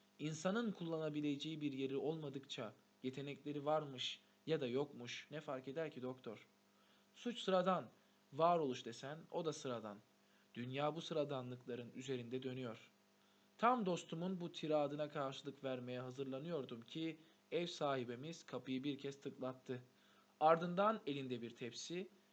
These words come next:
tepsinin içinde bir kart vizitle odaya girdi. "Genç bir bayan sizi soruyor efendim," dedi kadın.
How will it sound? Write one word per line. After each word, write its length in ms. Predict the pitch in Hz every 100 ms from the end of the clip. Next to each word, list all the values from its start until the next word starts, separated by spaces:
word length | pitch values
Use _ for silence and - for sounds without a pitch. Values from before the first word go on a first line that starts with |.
| _
tepsinin 480 | - 131 131 139 147
içinde 440 | 147 - 131 135
bir 160 | 123 123
kart 300 | - 123 123
vizitle 560 | 127 127 - 131 143 139
odaya 320 | 117 120 117
girdi. 400 | 107 110 104 107 - _ _ _ _ _ _ 143
"Genç 360 | 190 214 -
bir 160 | 185 147
bayan 240 | 147 156
sizi 280 | 175 - 170
soruyor 320 | - 151 139
efendim," 500 | 123 123 123 117 110
dedi 180 | 113 107
kadın. 320 | 117 107 104